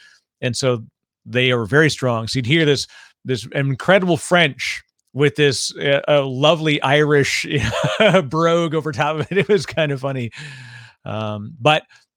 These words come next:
you know, it was truly the language had to map. And that's why, yeah, certain functions are not as efficient, or it's hard, I don't wanna say customer friendly, but, like, it's,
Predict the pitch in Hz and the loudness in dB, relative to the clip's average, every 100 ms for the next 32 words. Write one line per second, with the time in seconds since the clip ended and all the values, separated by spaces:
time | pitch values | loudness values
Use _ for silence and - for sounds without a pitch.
0 | _ 156 135 135 143 _ - _ _ _ | _ -4 -2 -4 -8 _ -20 _ _ _
1 | 240 _ _ - 156 165 151 - - 190 | _ _ _ -4 -4 -2 -8 -8 -6 -4
2 | 233 156 127 117 127 165 151 143 - 131 | -2 -2 -4 -4 -4 -4 -6 -8 -10 -8
3 | 143 135 117 113 120 117 101 _ _ 120 | -8 -6 -8 -6 -6 -6 -8 _ _ -6
4 | 117 117 - - 117 117 104 - - 160 | -6 -6 -8 -6 -4 -4 -6 -8 -6 -6
5 | 151 131 - 117 117 117 107 117 127 - | -6 -8 -6 -6 -6 -8 -8 -10 -12 -12
6 | - - _ _ _ _ _ _ 117 117 | -12 -14 _ _ _ _ _ _ -4 -4
7 | 113 113 113 113 - 285 349 131 110 110 | -4 -4 -4 -4 -8 -20 -8 -6 -4 -8
8 | - 147 - 113 110 - - - 123 120 | -6 -6 -6 -8 -10 -14 -16 -6 -4 -2
9 | 110 _ - _ _ _ _ _ _ _ | -4 _ -20 _ _ _ _ _ _ _
10 | - 156 190 180 - 180 220 - 147 - | -12 -2 -2 0 2 2 2 0 -2 0
11 | 143 - 139 127 120 110 107 - 143 143 | -4 -4 -6 -2 -2 -4 -8 -4 -4 -2
12 | 127 113 107 117 120 131 127 127 | -4 -6 -4 -4 -2 -4 -2 -6